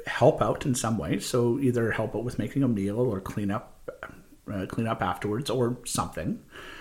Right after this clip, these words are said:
Um, and the last one is to treat, treat others the way that you want to be treated yourself. Those are our three basic rules. The big one is getting to know people, getting to kn-,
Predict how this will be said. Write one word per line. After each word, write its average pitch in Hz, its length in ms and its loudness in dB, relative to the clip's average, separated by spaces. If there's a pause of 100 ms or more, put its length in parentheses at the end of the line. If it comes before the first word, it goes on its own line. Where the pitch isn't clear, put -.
(180)
Um, 139 200 4
and 151 120 4
the 147 40 4
last 147 360 6
one 139 100 6
is 127 120 2
to - 100 -6
treat, - 420 0 (720)
treat 139 340 4
others 117 340 2
the - 80 -2
way 107 120 0
that 101 220 -4
you 113 100 0
want 101 140 -2
to 90 40 -4
be 92 80 -4
treated 76 380 -6
yourself. - 440 -10 (720)
Those 170 200 6
are - 80 2
our 143 60 2
three 147 220 2
basic 123 340 0
rules. - 340 -8 (2000)
The 110 80 -2
big 123 220 6
one 233 340 2 (600)
is 117 120 -4
getting 107 340 0
to 107 120 -4
know 90 180 -2
people, 80 340 -10 (680)
getting 135 340 8
to 120 120 -2
kn-, 113 140 -4